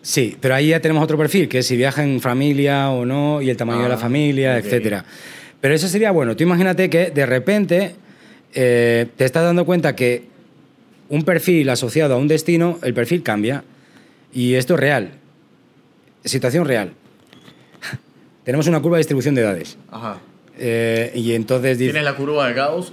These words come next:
Speaker 2: estás
Speaker 1: Sí, pero
Speaker 2: trabajando lo
Speaker 1: por
Speaker 2: extremos.
Speaker 1: ed-, sí, por edades, y de repente
Speaker 2: Entonces,
Speaker 1: vemos que la
Speaker 2: ¿qué
Speaker 1: curva
Speaker 2: tratará
Speaker 1: se
Speaker 2: por
Speaker 1: me mueve.
Speaker 2: quintiles? Por
Speaker 1: Sí,
Speaker 2: quintiles.
Speaker 1: percentiles. Más que, no,
Speaker 2: Ok.
Speaker 1: no, no tan, tan exacto como un quintil, pero,
Speaker 2: Ok.
Speaker 1: pero bueno, eh, porque lo primero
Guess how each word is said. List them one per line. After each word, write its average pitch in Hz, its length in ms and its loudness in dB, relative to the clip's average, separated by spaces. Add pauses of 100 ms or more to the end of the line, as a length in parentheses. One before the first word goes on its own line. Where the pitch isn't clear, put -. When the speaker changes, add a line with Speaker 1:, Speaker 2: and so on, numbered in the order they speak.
(120)
Speaker 2:
estás 123 240 -4
Speaker 1:
Sí, 131 120 -8
pero 127 80 -6
Speaker 2:
trabajando 123 300 0
lo 113 120 -6
Speaker 1:
por 139 200 0
Speaker 2:
extremos. 131 160 0
Speaker 1:
ed-, - 60 -20
sí, 127 320 -4
por 135 120 -2
edades, 160 380 0
y 147 80 0
de 139 100 2
repente 160 340 0
Speaker 2:
Entonces, - 20 4
Speaker 1:
vemos 190 200 2
que 165 120 2
la 156 100 4
Speaker 2:
¿qué 147 60 -2
Speaker 1:
curva 185 140 4
Speaker 2:
tratará 220 120 4
Speaker 1:
se - 140 2
Speaker 2:
por 165 60 2
Speaker 1:
me 147 100 2
mueve. 165 340 2
Speaker 2:
quintiles? 104 260 -6 (220)
Por 120 160 -12
Speaker 1:
Sí, - 80 -6 (120)
Speaker 2:
quintiles. 107 200 -6 (180)
Speaker 1:
percentiles. 113 680 -4 (240)
Más 120 160 -6
que, 113 320 -8 (240)
no, 127 100 -8
Speaker 2:
Ok. 131 60 -8
Speaker 1:
no, 147 160 0 (120)
no 151 160 0
tan, 127 420 -2 (120)
tan 117 480 -2 (400)
exacto 135 400 -2
como 113 180 -4
un 113 80 -4
quintil, 107 320 -2
pero, 98 220 -6
Speaker 2:
Ok. 104 100 -8 (540)
Speaker 1:
pero 123 160 0
bueno, 123 260 0
eh, 120 760 2
porque 143 200 0
lo 143 120 0
primero 196 420 0